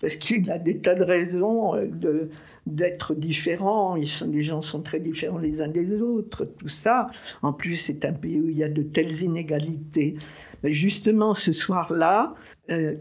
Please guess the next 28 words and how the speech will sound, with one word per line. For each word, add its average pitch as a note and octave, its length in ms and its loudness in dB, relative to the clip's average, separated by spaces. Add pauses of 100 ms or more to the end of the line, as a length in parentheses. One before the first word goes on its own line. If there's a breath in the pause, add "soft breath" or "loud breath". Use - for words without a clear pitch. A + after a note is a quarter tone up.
tout - 120 0
le G3 80 6
monde F3+ 280 6
va F3 400 -2 (100)
sur D3+ 180 -8
la D3+ 140 0
plage, D3 580 -2
tout F#3+ 100 -2
le F3 80 4
monde F#3 360 2
va E3+ 340 2 (340 loud breath)
rendre G#3+ 460 4
hommage F3+ 420 4
à D3 100 4
Yemanja. D#3 960 2
Et E3 80 2
rendre G3+ 340 4
hommage F#3+ 300 2
à F3 60 4
Yemanja, E3+ 720 2
il G3+ 120 2
y G3 60 6
a, F3 100 4
tout - 260 -2
le F#3 80 6
monde A3 160 6
est F3+ 80 6
pareil. D3+ 580 0